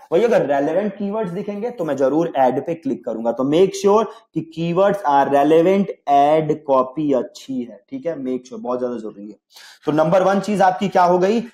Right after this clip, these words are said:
सीटीआर, जिस पे आपको फोकस करना है। नंबर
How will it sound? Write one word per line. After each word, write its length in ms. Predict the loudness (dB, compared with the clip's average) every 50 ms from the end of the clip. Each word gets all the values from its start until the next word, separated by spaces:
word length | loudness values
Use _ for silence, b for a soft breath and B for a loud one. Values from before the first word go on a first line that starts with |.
| _ _
सीटीआर, 920 | -20 -16 -10 -8 -8 -8 -8 -8 -6 0 2 4 4 6 4 2 0 -6 -14 -18 _ _ _ _ _ _ -6
जिस 180 | -6 -6 -4 -2
पे 100 | 0 2
आपको 340 | 2 2 2 0 -2 -4 -4
फोकस 380 | -4 -4 -6 -4 -6 -6 -4
करना 300 | -4 -6 -6 -6 -8 -12
है। 340 | -10 -10 -12 -12 -14 _ _ _ _ _ _ -6 -2
नंबर 400 | 0 0 0 2 2 2 2